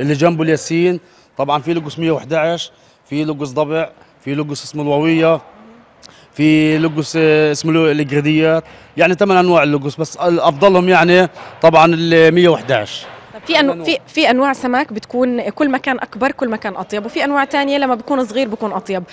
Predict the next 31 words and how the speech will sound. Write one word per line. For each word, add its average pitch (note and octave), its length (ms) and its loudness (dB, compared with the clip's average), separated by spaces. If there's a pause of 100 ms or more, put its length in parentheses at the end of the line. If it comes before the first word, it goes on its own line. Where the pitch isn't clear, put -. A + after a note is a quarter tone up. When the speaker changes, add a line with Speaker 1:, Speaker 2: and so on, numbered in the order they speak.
(160)
Speaker 2:
شو - 160 -4
بيختلف B3 460 -2
او - 60 -4
شو C#4+ 140 -4
الانواع B3 240 0
اللي A#3 80 -4
ممكن A3+ 160 -10
نتعرف G3 340 -10
عليها G3 160 -8
بهذه F#3+ 200 -8
Speaker 1:
آه، F#3 40 -8
Speaker 2:
الناحية؟ F3+ 340 -10
Speaker 1:
طبعًا C#3 220 0
السلطان D#3 440 0
ابراهيم، D3+ 460 0
آه، D3+ 380 2
صغير D3 440 2
بس D3 200 -6
الكيلو E3+ 220 -4
بمية F3+ 180 -4
شيكل، C#3 460 -4 (500)
يعني C3 260 -2
نمبر E3 280 2
وان D#3 340 0 (100)
هو B2+ 80 -8
واللقس D3+ 640 -2
المية D3+ 160 -2
وحداش، B2+ 520 -4 (400)
السلطان E3 380 2
ابراهيم D#3 320 2
صغير D3+ 380 -4